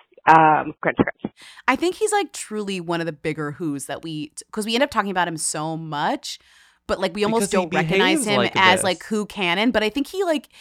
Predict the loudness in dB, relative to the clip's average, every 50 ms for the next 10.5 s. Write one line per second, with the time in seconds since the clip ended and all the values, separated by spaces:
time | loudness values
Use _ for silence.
0 | -20 -20 _ -6 -2 -2 -2 -2 -2 -6 -8 -6 -4 -2 -2 -2 -2 -4 -6 -6
1 | -4 -4 -4 -2 -2 -4 -4 -6 -8 -10 -8 -10 -8 -6 -6 -2 -2 -2 0 0
2 | -2 -2 -2 -16 -16 -16 -2 0 2 2 4 2 2 2 2 4 4 4 4 4
3 | 4 4 4 2 0 -2 -2 -2 0 0 -2 -2 -2 -2 -2 -2 -2 -2 -2 -2
4 | -4 -2 -4 -4 -4 -2 -4 -4 -2 0 0 0 0 0 -2 -4 -4 -2 -4 -6
5 | -6 -8 -8 -8 -8 -6 -8 -8 -8 -8 -10 -10 -8 -4 -4 -4 -4 -4 -8 -10
6 | -10 -8 -8 -8 -6 -6 -6 -8 -10 -12 -12 -10 -12 -10 -10 -10 -12 -12 -16 _
7 | _ _ _ _ _ _ _ _ -12 -12 -12 -10 -12 -12 -12 -12 -12 -12 -16 -18
8 | -20 _ _ _ -14 -8 -8 -2 -2 -2 -2 -2 -6 -10 -2 -2 -2 -2 -2 -4
9 | -4 -4 -4 -4 -2 2 4 4 4 4 2 -2 -2 -2 -2 -2 -2 -4 -6 -6
10 | -6 -6 -6 -6 -6 -8 -6 -8 -6 -2